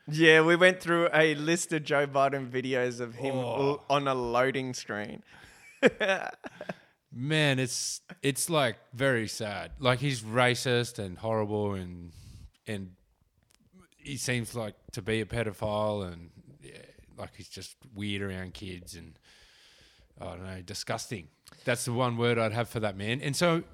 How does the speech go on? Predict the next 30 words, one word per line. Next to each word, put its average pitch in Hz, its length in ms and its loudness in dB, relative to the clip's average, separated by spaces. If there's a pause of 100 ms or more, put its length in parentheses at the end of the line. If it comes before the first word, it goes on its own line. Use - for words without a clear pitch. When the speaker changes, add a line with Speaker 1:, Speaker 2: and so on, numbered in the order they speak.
Speaker 2:
I 165 80 4
think, 220 280 -2
like, 185 360 -2 (280)
we've 135 180 -4
got, 180 220 2 (160)
we've 139 140 -4
got 269 200 2
to 214 80 0
the 180 200 4
end 185 180 4
of, 127 260 -4
uh, 131 320 4 (320)
capitalism 156 600 2
or 104 100 -2
something. 101 400 -6
<laughs> - 260 -2 (520)
You 185 100 10
know 254 100 12
what 247 120 10
I 165 60 10
mean? 220 100 8
Like, 190 140 8
we've 165 180 8
won 170 260 6
the 170 100 4
game. 143 400 6
Like, 165 140 2
we've 139 140 0
got 147 200 -2
the 143 80 -6